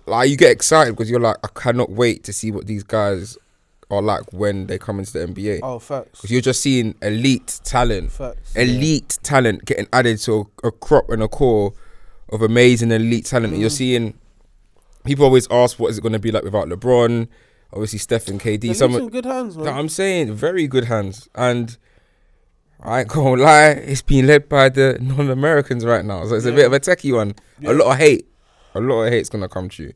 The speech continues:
Speaker 2: I, I just wanna give a shout out to the N B A because they got something right. The fact that they, they were smart enough to say, "We need to cover this game."
Speaker 1: Mm.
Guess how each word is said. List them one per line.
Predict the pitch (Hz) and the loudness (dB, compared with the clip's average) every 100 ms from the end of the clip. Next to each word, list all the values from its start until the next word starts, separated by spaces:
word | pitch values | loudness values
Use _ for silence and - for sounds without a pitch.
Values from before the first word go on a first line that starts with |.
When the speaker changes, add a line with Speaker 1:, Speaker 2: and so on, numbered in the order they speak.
| _ | _
Speaker 2:
I, | 185 190 | 0 2
I | - | 0
just | 226 262 | -4 -2
wanna | 220 | -4
give | 180 175 | -4 -6
a | 143 | -6
shout | 170 147 | -4 -4
out | 131 | -4
to | |
the | 135 | -8
N | 135 | -8
B | 135 123 | -8 -10
A | |
because | 107 - 120 | -12 -14 -14
they | 127 | -10
got | 135 | -12
something | - 127 110 | -12 -16 -10
right. | 120 107 | -10 -10
The | - | -16
fact | 123 190 | -2 -2
that | 165 | -2
they, | 147 143 127 _ _ _ | -6 -6 -8 _ _ _
they | 139 | -8
were | 139 | -8
smart | 170 156 | -6 -6
enough | 135 127 | -6 -10
to | 131 | -14
say, | 135 120 | -12 -10
"We | 131 | -10
need | 139 | -12
to | 127 | -12
cover | 117 139 123 | -8 -8 -8
this | 113 | -14
game." | 110 120 113 113 _ _ _ 107 | -14 -12 -12 -16 _ _ _ -8
Speaker 1:
Mm. | 107 92 | -6 -8